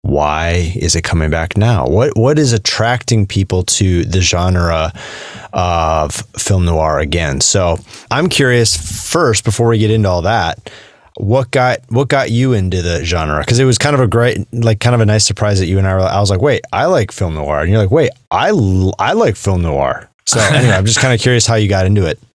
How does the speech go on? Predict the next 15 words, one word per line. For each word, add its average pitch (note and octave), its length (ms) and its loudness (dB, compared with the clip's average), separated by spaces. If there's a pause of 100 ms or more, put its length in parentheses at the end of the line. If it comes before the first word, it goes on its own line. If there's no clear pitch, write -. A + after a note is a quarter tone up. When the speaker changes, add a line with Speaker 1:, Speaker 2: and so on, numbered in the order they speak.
(140)
Speaker 2:
So A2 680 2
if A2+ 160 0
we B2 60 -2
back A#2+ 260 -2
up C3 80 0
a A2+ 60 0
bit G2+ 360 0 (360)
to - 80 -2
Speaker 1:
Yeah, F2+ 160 0
Speaker 2:
the F#2+ 140 -4
Speaker 1:
let's E2 180 -12
back E2+ 140 -2
up. D2+ 60 -2
Speaker 2:
baseball C3 280 0
game, F#2 420 -6